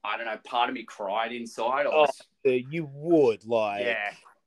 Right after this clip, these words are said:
Speaker 1: It was
Speaker 2: yeah.
Speaker 1: really sad, dude. Like, I mean, that's the thing. Like, even, um, even in the Valley, um, a few years back, I remember walking towards the outskirts of the Valley, and, um, where they were building one of those new fancy fucking hotels that's there now.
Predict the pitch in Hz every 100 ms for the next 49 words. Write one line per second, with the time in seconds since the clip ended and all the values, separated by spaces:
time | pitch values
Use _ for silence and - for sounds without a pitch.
0 | - 147 101 92 87 165 143 117 113 131
1 | 107 110 - 110 113 98 135 131 - _
2 | - _ _ _ 156 202 220 156 147 143
3 | 135 - 240 277 254 160 131 - - _
4 | - 196 277 240 156 - 127 135 139 107
5 | - _ _ 123 - 123 117 117 120 -
6 | 127 113 120 135 - 127 - 135 151 143
7 | 117 117 113 123 117 104 - - _ _
8 | - 131 123 120 113 113 - 135 117 -
9 | 98 - 110 123 123 104 - - - 127
10 | 117 113 113 110 113 135 131 123 107 127
11 | 123 127 113 107 113 110 107 101 120 117
12 | 113 - 113 104 117 104 - 113 - 107
13 | 104 117 - 131 131 127 113 - 113 104
14 | 101 104 110